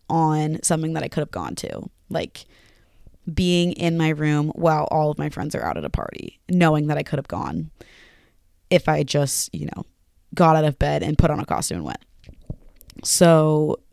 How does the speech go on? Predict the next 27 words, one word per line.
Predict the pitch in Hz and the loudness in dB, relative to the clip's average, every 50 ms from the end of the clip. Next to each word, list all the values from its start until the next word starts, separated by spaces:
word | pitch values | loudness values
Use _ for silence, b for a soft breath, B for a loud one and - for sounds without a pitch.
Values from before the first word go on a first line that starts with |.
| _ _ _ _ _ _ - - - - - - - | _ _ _ _ _ _ -12 -10 -10 -10 -10 -8 -2
I | - 170 165 165 165 165 175 180 - - | 2 4 6 6 6 6 4 2 2 0
went | - 180 190 | 0 0 2
home | 202 180 151 151 156 165 180 208 - B B B B B B B B B B B B _ - | 4 4 4 4 2 0 -4 -6 -10 B B B B B B B B B B B B _ 2
and | 165 165 160 160 160 160 156 151 | 4 6 6 6 6 4 2 2
spent, | - - - 170 165 - | 0 0 2 2 2 2
like, | 170 165 160 - | 0 -2 -2 0
the | - 165 | -2 0
weekend | 160 160 147 - 160 151 | 0 0 0 0 0 0
at | 151 - 147 | 0 0 0
home | 143 160 151 147 147 147 156 156 151 151 - | 0 2 4 4 4 2 0 -2 -4 -6 -4
for | - - 165 | -2 0 2
Halloween, | 147 156 156 139 - 92 - - - | 4 4 2 2 0 -2 -4 -2 0
which | 85 - - - | -2 -2 -2 -2
actually | - 175 175 - - - 202 202 208 - | -2 -2 0 0 0 2 2 2 2 4
ended | - 175 170 165 | 4 4 4 2
up | 185 170 | 2 2
being | 170 160 156 151 147 156 160 - - _ - - | 2 2 2 2 2 -2 -4 -6 -10 _ -14 -10
one | - 170 165 160 156 | -4 0 2 2 2
of | 156 151 - | 0 -2 -2
my | 156 156 | -2 -2
favorite | 156 - - 151 147 - - - | 0 2 2 2 2 2 -2 -2
weekends | 98 - - 156 156 156 - | -2 -2 -2 -4 -4 -2 -2
at | - - - | -2 -2 -2
home | 156 156 147 147 | -2 -2 0 0
that | - - - | 0 -2 -2
I've | 85 98 - | -2 -2 -4
had. | - - - - - 92 127 175 165 | -4 -4 -2 -2 -2 -2 -2 -4 -6